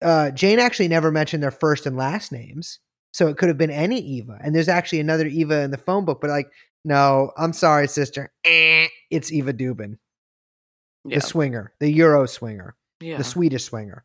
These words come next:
Speaker 2: Come on.
Speaker 1: So, you know, I will say they, the, the defense did a good job of painting, like, Kate. I mean,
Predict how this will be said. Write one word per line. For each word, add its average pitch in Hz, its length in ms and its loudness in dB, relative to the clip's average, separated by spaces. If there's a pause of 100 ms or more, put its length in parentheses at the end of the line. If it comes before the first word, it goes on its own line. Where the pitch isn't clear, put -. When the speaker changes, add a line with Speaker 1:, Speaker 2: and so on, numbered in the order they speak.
Speaker 2:
Come 202 200 -10
on. 135 460 -6 (1300)
Speaker 1:
So, 196 480 2 (1120)
you 214 140 4
know, 202 220 2 (300)
I 226 140 2
will 262 180 2
say 208 420 2
they, 180 300 0
the, 175 100 -4 (140)
the 170 180 -2
defense 226 340 -2
did 190 200 4
a 190 60 4
good 170 200 0
job 151 380 2
of 139 140 -6
painting, 147 380 -2
like, 127 200 -6 (120)
Kate. 175 460 0 (120)
I 156 80 -6
mean, 151 300 -4